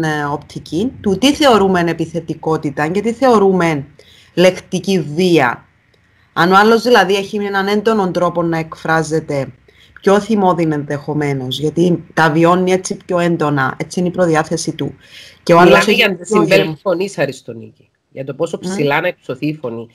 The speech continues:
Speaker 2: Εγώ το έχω παρατηρημένο ότι κάποιοι
Speaker 1: Έχει
Speaker 2: άνθρωποι
Speaker 1: να κάνει με το, με το πόσο αντισυμπέλ όμως έχει ο καθένας τη φωνή του.
Speaker 2: Α. Κάποιοι άνθρωποι φοβούνται όταν υψώνουν τα αντισυμπέλ της φωνής, ίσως γιατί όταν ήταν μικροί μεγάλωσαν στις οικογένειες που οι γονείς τους τσακώνονταν πολύ και αδιέξοδα.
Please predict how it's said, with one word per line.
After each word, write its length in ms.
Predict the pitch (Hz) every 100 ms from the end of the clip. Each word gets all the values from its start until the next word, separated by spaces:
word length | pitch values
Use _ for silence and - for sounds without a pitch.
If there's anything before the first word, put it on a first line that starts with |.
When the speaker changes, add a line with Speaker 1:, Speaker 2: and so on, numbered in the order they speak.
| - - _
Speaker 2:
Εγώ 240 | 131 151
το 60 | 190
έχω 120 | 190
παρατηρημένο 680 | 202 214 208 208 139 135 143
ότι 160 | 135 131
κάποιοι 240 | 160 185 -
Speaker 1:
Έχει 80 | 143
Speaker 2:
άνθρωποι 260 | 135 311
Speaker 1:
να 60 | 247
κάνει 300 | 233 254 302
με 100 | 311
το, 160 | 277
με 120 | 226 220
το 140 | 208
πόσο 260 | 226 254 285
αντισυμπέλ 520 | 277 294 285 254 277
όμως 200 | 294 285
έχει 160 | 294 302
ο 40 |
καθένας 380 | 277 254 269 277
τη 80 | 320
φωνή 440 | - 214 262 220 -
του. 180 | - - _ _ -
Speaker 2:
Α. 200 | 147 107 _ _ _ _ _ _
Κάποιοι 380 | 156 160 - 170
άνθρωποι 480 | 160 156 175 165 214
φοβούνται 1000 | - 156 135 151 233 214 139 113 107 _ _ _
όταν 500 | - 151 160 156 131 120
υψώνουν 460 | 120 - 143 139
τα 60 | 127
αντισυμπέλ 480 | 123 123 123 120 113
της 200 | 123 -
φωνής, 380 | 117 127 185 -
ίσως 720 | 175 254 - 135 143 - _ _
γιατί 220 | 123 131
όταν 160 | 170 175
ήταν 200 | 180 202
μικροί 320 | 139 - 208
μεγάλωσαν 420 | 233 156 196 214 208
στις 120 | -
οικογένειες 480 | - 123 180 254 -
που 100 | 143
οι 20 |
γονείς 260 | 127 175
τους 120 | 208 233
τσακώνονταν 760 | - - 165 175 160 127 117
πολύ 400 | 110 110 117 226
και 160 | - 247
αδιέξοδα. 720 | 240 247 - - 110 92